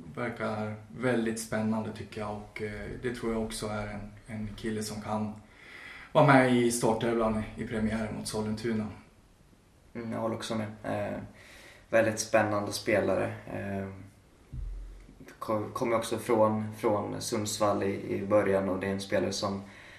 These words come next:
Speaker 2: som, eh, Mikael har koll på. Eh, jag tror också det kan vara viktigt att han redan är inskolad i Mickes tänk att spela fotboll. Och, eh, alla de här fyra nyförvärven vi har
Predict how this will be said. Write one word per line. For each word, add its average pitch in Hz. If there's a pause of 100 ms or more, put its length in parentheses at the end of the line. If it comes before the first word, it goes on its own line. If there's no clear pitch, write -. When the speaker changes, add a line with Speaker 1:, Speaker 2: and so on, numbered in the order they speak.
Speaker 2:
som, 101
eh, 101 (420)
Mikael 107
har 104
koll 98
på. 104
Eh, 101
jag -
tror 113
också -
det 110
kan 110
vara 104
viktigt 104
att - (220)
han 95
redan 98
är 98
inskolad 101
i 92
Mickes 92
tänk -
att -
spela 92
fotboll. 98
Och, - (680)
eh, 101 (500)
alla 110
de 120
här 101 (120)
fyra 101
nyförvärven 98
vi 95
har 92